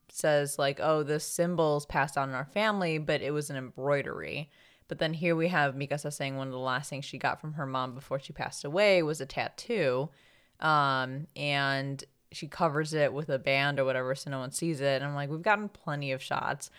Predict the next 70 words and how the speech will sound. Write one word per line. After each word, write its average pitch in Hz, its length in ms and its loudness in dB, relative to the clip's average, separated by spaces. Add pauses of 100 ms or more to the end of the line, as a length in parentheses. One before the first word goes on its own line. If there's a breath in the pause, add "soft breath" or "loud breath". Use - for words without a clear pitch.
(200 loud breath)
where 196 120 -2
she's 214 200 -2
walking 160 320 8
around 143 260 6
with 143 100 0
her 147 140 0
wrists 127 320 -4
out, 123 280 4
and 143 140 -2
we've 139 180 -4
never, 147 560 4
ever 135 320 0
seen 123 300 -8
this. 127 240 -2
So 156 260 8 (400 loud breath)
for 196 180 8
a 180 140 8
show 180 300 6
that's, 202 300 4
like, 175 280 2 (160)
this 156 460 0
tightly 160 460 -2
written, 156 760 -2
where 160 160 -2
there's 156 340 0
no 143 360 2
kind 147 240 -4
of 135 220 -4 (440 soft breath)
gaps 139 500 2
or 143 240 -2
plot - 360 -4
holes, 175 500 2 (240 soft breath)
this 185 160 0
one 208 120 4
kind 196 200 2
of 151 80 2
was 147 260 4
a, 135 160 2
a 147 80 0
pretty 160 280 -2
big 135 260 2
oversight - 680 -2
because 139 380 -4
they 147 220 2
made 143 240 -4
this 143 120 -4
such - 160 -6
a 147 40 -2
big 131 240 -4
reveal. 135 380 0
But 135 160 -8
then 135 140 -2
all 139 160 4
of 131 80 2
us 143 160 0
are 165 40 -10
thinking 139 280 -4
back, 127 200 -4
like, 135 200 -6
"I - 120 -16
don't 185 160 -2
remember 196 260 0
ever 139 160 2
seeing 147 160 -4
that 135 140 -4
tattoo 127 340 -4
on 131 140 -8
her 135 120 -8
arm 120 220 -6
before." 139 400 -2